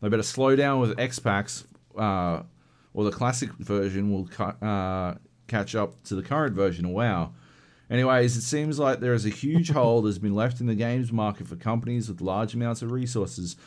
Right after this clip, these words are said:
to create new games with exciting gameplay. I think that's why indie games are doing well, although they have limited resources, they are trying to fill the gap.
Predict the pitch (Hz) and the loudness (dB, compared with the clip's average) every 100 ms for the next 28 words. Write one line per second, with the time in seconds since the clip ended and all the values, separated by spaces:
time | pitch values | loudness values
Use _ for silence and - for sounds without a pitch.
0 | - _ 101 - 107 101 87 104 135 127 | -20 _ -14 0 4 4 2 2 4 4
1 | 110 104 98 101 95 - 104 95 92 90 | 4 4 2 0 -4 -4 0 0 0 0
2 | 87 82 73 67 - - - - 95 95 | -2 -2 -4 -6 -8 -18 -20 -10 -6 0
3 | 147 160 156 127 127 120 110 131 131 113 | 2 2 0 0 2 4 4 4 2 2
4 | 98 101 95 - 101 98 87 117 104 98 | 2 0 -2 0 0 0 2 4 4 2
5 | 98 90 98 98 92 92 98 87 101 110 | -2 0 2 4 2 -2 -2 -2 -2 0
6 | 107 92 110 104 95 90 98 90 87 85 | -2 -2 -2 -2 -2 -2 -2 -4 -2 -2
7 | 82 - 90 90 85 90 85 85 87 113 | -2 -2 -4 -4 -4 -2 0 0 2 0
8 | 80 | 0